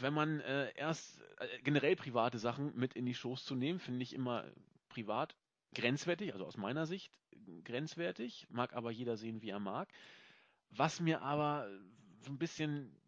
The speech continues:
komisch vorkommt, wenn man ein Segment zum Teil der Show macht oder, äh, etwas zum Teil der Show macht,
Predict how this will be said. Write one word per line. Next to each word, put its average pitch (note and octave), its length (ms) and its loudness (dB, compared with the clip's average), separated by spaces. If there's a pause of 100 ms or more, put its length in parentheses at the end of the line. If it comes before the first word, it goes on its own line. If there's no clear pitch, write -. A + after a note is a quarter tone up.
(340)
komisch G#3 340 2
vorkommt, C3 720 0
wenn C#3 200 2
man E3 220 2
ein C#3 240 0
Segment C#3+ 640 -2 (480)
zum C3 180 -8
Teil C#3 260 2
der B2+ 100 2
Show F3 280 -2
macht F3 360 -2
oder, G#2+ 520 -4
äh, - 100 -20 (1120)
etwas C#3+ 360 -2
zum B2+ 160 -6
Teil C3 220 0
der A#2+ 100 0
Show E3 220 -2
macht, C#3+ 260 0